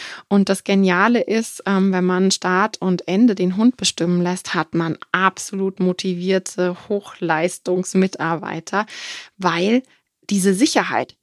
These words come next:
„Jederzeit könnte ich, wenn ich wollen würde“, das macht den großen Unterschied. Das war ja eben jetzt auch der Unterschied in den Corona-Lockdowns. Man wusste, selbst wenn ich wollen würde, ich könnte nicht.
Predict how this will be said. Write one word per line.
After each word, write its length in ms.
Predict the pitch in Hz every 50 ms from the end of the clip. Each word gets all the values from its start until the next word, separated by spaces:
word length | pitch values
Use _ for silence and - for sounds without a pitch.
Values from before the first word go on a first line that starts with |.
| _ _ _
„Jederzeit 1080 | _ - 170 190 196 196 208 208 208 208 202 202 - - 156 143 - 156 - - _ _
könnte 580 | - - - 180 180 185 185 175 - - -
ich, 540 | - - - - 135 - - - - - _ _ _
wenn 200 | 185 175 170 170
ich 220 | 175 170 - -
wollen 320 | 151 147 147 151 156 156
würde“, 320 | 151 156 165 151 - 160 160 _ _ _ _ _
das 240 | - - 175 - -
macht 200 | 175 175 - -
den 100 | - 196
großen 300 | - - 165 185 - 185
Unterschied. 500 | 170 202 202 185 - 175 - - - - - - - - - - - - _
Das 220 | - 180 175 165
war 120 | 175 160 165
ja 140 | 170 165 165
eben 220 | - 165 175 180
jetzt 220 | 175 170 170 - -
auch 120 | 160 -
der 140 | _ 214 151
Unterschied 540 | 151 175 175 - 180 175 - - 180 180 -
in 140 | - 180 180
den 140 | 175 175 175
Corona-Lockdowns. 1080 | - 190 170 180 190 190 196 190 190 190 190 - - - 196 196 202 208 233 240 - - - - - - _
Man 220 | - 190 190 185
wusste, 400 | 175 190 185 - - 196 208 214 -
selbst 320 | - 185 190 180 180 - -
wenn 140 | 190 180
ich 120 | 185 - -
wollen 240 | 175 185 180 185 196
würde, 440 | 240 277 240 202 175 185 190 214 247 - _
ich 280 | - 175 165 - - - _ _ _
könnte 280 | - 254 247 226 - 147
nicht. 320 | - - - - _ _